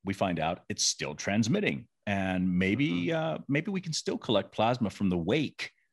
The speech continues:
Speaker 1: And
Speaker 2: Mm-hmm.
Speaker 1: Bussard collectors could be modified to gather plasma particles, according to Tuvok. And Torres says, "Yeah, that's not a good idea because Voyager's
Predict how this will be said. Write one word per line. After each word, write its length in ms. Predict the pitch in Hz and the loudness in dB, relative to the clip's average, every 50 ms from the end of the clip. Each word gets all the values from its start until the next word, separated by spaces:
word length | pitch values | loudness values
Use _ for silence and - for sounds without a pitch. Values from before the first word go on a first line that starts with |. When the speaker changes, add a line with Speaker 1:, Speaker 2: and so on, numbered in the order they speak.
| _ _ _ _ - | _ _ _ _ -4
Speaker 1:
And 400 | - 87 90 90 90 90 87 80 | -2 -2 0 0 2 0 0 0
Speaker 2:
Mm-hmm. 220 | 82 110 117 110 110 | -2 -4 -4 -2 0
Speaker 1:
Bussard 440 | 104 - - 120 120 123 123 123 - | 2 4 4 6 6 6 6 4 2
collectors 500 | - 120 117 117 117 - 113 117 120 - | 4 6 6 6 4 2 -2 -2 -2 -2
could 140 | - 85 | -4 -2
be 80 | 78 85 | -2 0
modified 560 | 80 90 95 98 98 - - 95 92 95 87 - | 2 2 2 2 0 0 0 0 0 0 0 -2
to 60 | 85 | -4
gather 360 | 90 90 85 85 80 78 78 - _ | -2 -2 -2 -2 -4 -6 -10 -12 _
plasma 340 | - 82 78 78 - - 76 | -4 -4 -2 -2 -4 -6 -10
particles, 540 | - - 123 120 127 127 - 123 123 120 110 | -2 2 2 2 2 2 0 -4 -4 -4 -4
according 320 | 101 - - 92 82 82 78 | -6 -4 -4 -2 -2 -2 -4
to 60 | 76 | -4
Tuvok. 500 | - - 123 127 123 131 127 127 131 - - - - - - - - - - - | -4 -2 -2 0 2 2 2 2 0 -2 -8 -16 -20 -20 -18 -18 -20 -20 -12 -4
And 300 | 90 95 92 90 87 90 90 | -2 0 2 2 0 0 0
Torres 300 | - 117 110 107 107 - | 2 4 4 4 4 4
says, 240 | - 107 104 98 - | 4 2 2 2 2
"Yeah, 40 | 110 | 2
that's 200 | 117 123 - - | 0 0 0 0
not 120 | 165 156 151 | -2 -2 0
a 40 | |
good 160 | 131 131 123 127 | 0 0 2 4
idea 440 | 110 107 95 98 90 85 82 82 - | 4 4 4 2 0 0 0 -2 -4
because 220 | - - - 85 82 | -6 -8 -8 -8 -4
Voyager's 500 | - 95 104 113 113 107 101 92 - | 0 2 2 2 2 2 0 -2 -2